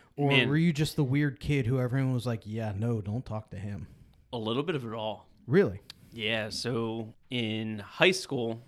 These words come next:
Speaker 2: well, I should say in middle school, I was avid soccer player. Loved it, traveled. Uh, w-, that was my sport.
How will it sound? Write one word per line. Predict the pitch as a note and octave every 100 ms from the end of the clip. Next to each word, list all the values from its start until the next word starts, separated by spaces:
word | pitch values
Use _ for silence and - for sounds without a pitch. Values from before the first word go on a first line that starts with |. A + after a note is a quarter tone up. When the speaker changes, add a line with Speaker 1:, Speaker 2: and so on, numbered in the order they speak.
| -
Speaker 2:
well, | C3 B2+ -
I | A#2+
should | C3+
say | C3 C3
in | B2
middle | F3 F#3
school, | - C#3+ C#3
I |
was | B2 - -
avid | A#2+ C3 C3 A2+ -
soccer | B2+ A2 G2+
player. | - F#2+ - -
Loved | A2+ A2+ A2+ A#2
it, | - -
traveled. | - A#2+ A#2 A2+ A2 G#2+ G#2 _ _ _ _ _ _ _ _ _ _ B2+
Uh, | A2+ G#2
w-, | G#2+ A#2+ -
that | A#2+ A#2+
was | A2+
my | A#2+
sport. | G#2 - A#2 F#2+